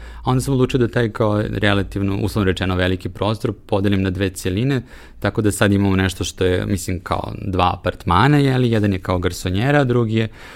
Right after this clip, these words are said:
u nekoj formi onog što se u hotelima zove suite ili kao negde dnevna soba sa, sa spavaćom i sa terasom, ovaj.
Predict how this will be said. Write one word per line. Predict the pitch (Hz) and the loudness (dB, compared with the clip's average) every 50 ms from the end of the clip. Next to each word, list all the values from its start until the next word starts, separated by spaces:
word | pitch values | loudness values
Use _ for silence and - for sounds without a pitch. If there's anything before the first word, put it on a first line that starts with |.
| - - - | -16 -6 -2
u | 117 | 0
nekoj | 107 104 104 - 107 95 | 2 2 2 0 -4 -8
formi | - - 104 98 98 95 92 95 | -2 0 2 2 4 2 2 2
onog | 92 95 90 - | 2 0 -2 -4
što | - - | -8 -8
se | - 104 | -8 -6
u | - | -6
hotelima | - - - 92 87 92 92 92 87 | -6 -4 -2 -2 0 0 0 -2 -2
zove | 85 90 87 87 87 | -2 -2 -2 -2 -4
suite | - - - 92 - - - - | -4 -4 -4 -4 -4 -4 -6 -4
ili | 92 98 | -4 -4
kao | 95 - - - - | -4 -4 -6 -6 -6
negde | - - 101 95 95 | -6 -8 -6 -6 -6
dnevna | 98 92 90 92 92 92 92 87 | -4 -2 -2 0 0 2 0 0
soba | 85 - 90 90 87 90 | -2 -2 -4 -2 -2 -2
sa, | 87 - - - 98 - - 117 | -2 -4 -4 -4 -4 -4 -6 -6
sa | 98 - - 92 | -8 -8 -8 -8
spavaćom | - - - - - - - - - - 107 107 110 - - - - - - | -6 -4 -4 -4 -4 -4 -6 -8 -8 -8 -8 -8 -10 -10 -16 -20 -20 -14 -12
i | - | -10
sa | 90 - - 90 | -8 -8 -8 -6
terasom, | - 95 92 87 85 82 - - - 107 104 - - 139 | -4 -2 -2 -2 -2 -2 -6 -6 -6 -8 -8 -8 -8 -8
ovaj. | 95 92 92 92 90 87 90 92 92 92 | -6 -4 -4 -4 -2 -2 -2 -2 -2 -4